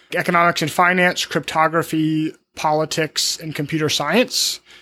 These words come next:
And you can kind of come at it from each of those angles, um, whatever is most interesting to you. Um, and I think, like,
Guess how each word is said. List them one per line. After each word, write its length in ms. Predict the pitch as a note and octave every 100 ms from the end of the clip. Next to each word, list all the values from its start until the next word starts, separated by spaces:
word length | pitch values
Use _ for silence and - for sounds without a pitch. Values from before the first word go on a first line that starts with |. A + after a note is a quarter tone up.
| -
And 120 | F3
you 60 | F#3
can 160 | C4
kind 160 | A#3 A3
of 100 | -
come 200 | - F3
at 120 | E3
it 100 | -
from 160 | E3+ E3
each 240 | E3 -
of 120 | C#3+
those 480 | D3 C#3+ C#3+ C#3+ C3
angles, 760 | C#3+ C#3+ D#3+ G3+ B3+ - - - - - - _
um, 200 | D3+ D3+
whatever 280 | D#3+ E3 D#3
is 140 | C#3
most 240 | D3 C#3+ -
interesting 440 | C#3+ C#3+ D3+ C#3+
to 140 | -
you. 440 | C#3 C#3+ F3+ A#3 G3+ _ - - _
Um, 120 | D3+ D3
and 100 | E3+
I 60 |
think, 160 | G#3 D3
like, 180 | D#3